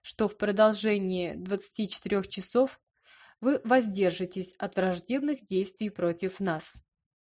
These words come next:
"А, значит, вы верите в мою честность?" "Я никогда в ней не сомневался.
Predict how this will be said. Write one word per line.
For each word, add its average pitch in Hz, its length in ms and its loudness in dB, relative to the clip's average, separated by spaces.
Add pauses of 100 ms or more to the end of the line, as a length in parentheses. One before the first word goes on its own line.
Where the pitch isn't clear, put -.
(540)
"А, 190 300 2 (100)
значит, 208 640 0
вы 202 100 2
верите 262 500 4
в 196 60 0
мою 190 280 6
честность?" - 800 -6 (880)
"Я 214 420 6
никогда 220 600 2
в 175 80 -4
ней 208 160 0
не 240 180 0
сомневался. 190 880 -2